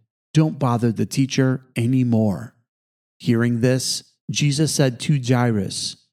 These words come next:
"Don't be afraid. Just believe, and she will be healed."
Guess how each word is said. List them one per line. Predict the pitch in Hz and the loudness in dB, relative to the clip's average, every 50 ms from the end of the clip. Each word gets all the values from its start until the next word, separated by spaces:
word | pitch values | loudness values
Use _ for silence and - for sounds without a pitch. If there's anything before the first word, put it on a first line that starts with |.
| _ _ _ | _ _ _
"Don't | 139 180 190 208 208 | 2 2 2 4 2
be | 240 202 | 2 2
afraid. | 131 107 - - - 101 98 98 110 123 156 160 - _ _ _ _ _ | 2 0 -2 -4 -2 -2 0 0 0 0 -2 -4 -6 _ _ _ _ _
Just | 147 147 185 180 - - | 0 0 0 0 2 2
believe, | - 196 185 151 123 110 110 107 107 107 123 - _ _ - | 2 2 4 4 2 2 2 0 0 -2 -6 -16 _ _ -2
and | 156 156 | 0 0
she | - - - | 0 0 2
will | 156 143 139 135 | 4 4 4 4
be | 120 127 | 2 0
healed." | 120 110 - 151 131 113 95 82 71 - - - | -2 0 0 2 2 2 2 0 -4 -8 -12 -20